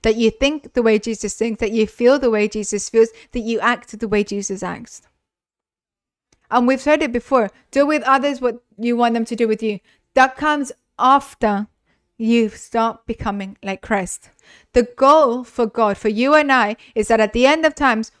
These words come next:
we end up looking so much like Christ that there'll be no one else that doesn't look like Christ. But you know what happens? When you know him. That's why,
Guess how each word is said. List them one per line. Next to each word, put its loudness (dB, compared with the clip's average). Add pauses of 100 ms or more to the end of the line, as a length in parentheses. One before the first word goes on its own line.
(120)
we 4
end 2
up 2
looking 0
so -2
much -2
like -2
Christ -4 (300)
that 0 (520)
there'll 2
be 0
no 0
one -2
else -4
that -4
doesn't 0
look 4
like 0
Christ. -6
But 0
you 0
know 0 (100)
what 0
happens? -2 (200)
When -2
you -4
know -4
him. -14 (1300)
That's 0
why, -4